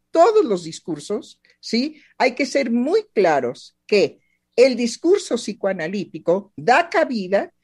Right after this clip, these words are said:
pero da cabida para decir la radical y absoluta diferencia en cuanto al campo psicoanalítico. Nuestra obligación es saber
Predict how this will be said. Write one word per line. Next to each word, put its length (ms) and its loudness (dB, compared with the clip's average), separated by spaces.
pero 220 2
da 140 0
cabida 520 -2
para 680 0
decir 720 -6
la 260 2
radical 580 0
y 80 -4
absoluta 600 -6
diferencia 580 -4
en 160 -2
cuanto 300 -4
al 120 -4
campo 240 -8
psicoanalítico. 920 -14
Nuestra 460 2
obligación 720 -4
es 120 -8
saber 640 0